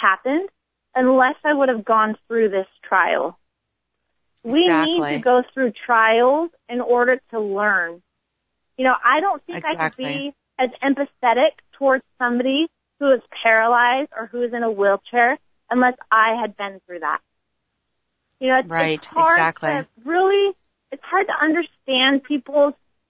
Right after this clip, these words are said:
Speaker 1: trials unless you've gone through it. And so as hard
Speaker 2: Yep.
Speaker 1: as trials are, we need them because that's how we learn and we grow.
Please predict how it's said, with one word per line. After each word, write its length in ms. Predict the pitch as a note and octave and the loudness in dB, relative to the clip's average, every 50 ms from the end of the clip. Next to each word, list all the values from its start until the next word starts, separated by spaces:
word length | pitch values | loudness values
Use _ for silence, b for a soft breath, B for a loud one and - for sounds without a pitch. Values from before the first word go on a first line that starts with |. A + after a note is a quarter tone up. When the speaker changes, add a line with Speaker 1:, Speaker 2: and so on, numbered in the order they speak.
| _ - | _ -20
Speaker 1:
trials 640 | - - B3 B3+ A#3 A#3 A#3 A#3+ C4 C#4+ E4+ F4 - - - | -8 -2 2 2 4 4 4 2 2 0 0 -2 -4 -6 -8
unless 380 | B3+ B3+ B3+ C4 C4 C4 C4 - _ _ | -8 -6 -4 -2 -2 -2 -4 -6 _ _
you've 560 | G#3 G#3 G#3+ A#3+ B3+ C4 C4+ C#4 C4+ C4+ C#4 - _ _ _ _ G#3 | -16 -10 -6 -4 0 0 0 0 0 -2 -6 -10 _ _ _ _ -4
gone 400 | G#3+ A3 G#3+ A3 A3 A3 G#3 G#3 _ _ | 0 2 4 4 4 2 0 -6 _ _
through 320 | - G#3 G3+ G3+ F#3+ F3 E3+ | -6 -2 -2 0 0 0 -2
it. 100 | - _ _ _ _ _ _ _ _ _ _ _ _ _ _ _ _ - | -2 _ _ _ _ _ _ _ _ _ _ _ _ _ _ _ _ -4
And 140 | C4 C#4 B3+ - | -2 -2 0 2
so 180 | D#4+ D#4 D4+ D4 | 2 2 4 2
as 60 | - - | 0 -4
hard 340 | - - - F#3+ G3 G#3+ | -8 -2 0 2 2 4
Speaker 2:
Yep. 140 | F3+ F3+ F#3 F3 | 4 4 2 2
Speaker 1:
as 60 | - _ _ _ _ - | -2 _ _ _ _ -8
trials 500 | - B3 A#3 A#3+ A#3+ C4 C4+ B3+ A#3+ A3+ - - _ _ | -2 0 0 2 0 0 0 -2 -4 -4 -8 -14 _ _
are, 500 | A3+ G#3 G#3 G#3 G#3 G#3 A3 B3+ D#4+ F4+ F4+ _ _ _ _ _ _ _ _ _ _ | -2 0 0 2 2 2 2 0 0 -2 -6 _ _ _ _ _ _ _ _ _ _
we 300 | A3 A3 C4 D#4 D#4+ D#4 | _ -4 0 0 2 2
need 460 | C#4 C#4 B3+ B3 C4 D4 D#4+ C4 A#3 | 2 2 0 0 0 0 0 -2 -2
them 400 | A#3 G3+ F#3 F#3+ G3+ G3 G3+ G#3+ - | -2 -2 0 0 -2 -2 -6 -8 -8
because 260 | - A#3 - C4 B3 G#3+ G3+ | -8 -4 -2 -2 -2 0 2
that's 280 | A#3 A#3 - - - | 2 2 0 0 -4
how 220 | - - B3+ A#3 A3+ | -4 -2 0 0 2
we 180 | A3+ A#3+ A#3 | 0 0 0
learn 460 | G#3 G3 G3+ G#3+ G#3+ G#3+ A3 A3+ A#3 | -2 -2 0 2 2 2 2 2 0
and 220 | - G3+ G#3+ G#3 G3 | -2 -6 -6 -4 -4
we 140 | F#3+ G3 F#3 | -4 -4 -4
grow. 680 | F3 - F#3+ G3 F#3+ F#3+ F3+ F3 E3+ E3 E3+ F3+ F#3+ | -4 -2 0 2 4 4 4 4 2 0 -2 -4 -8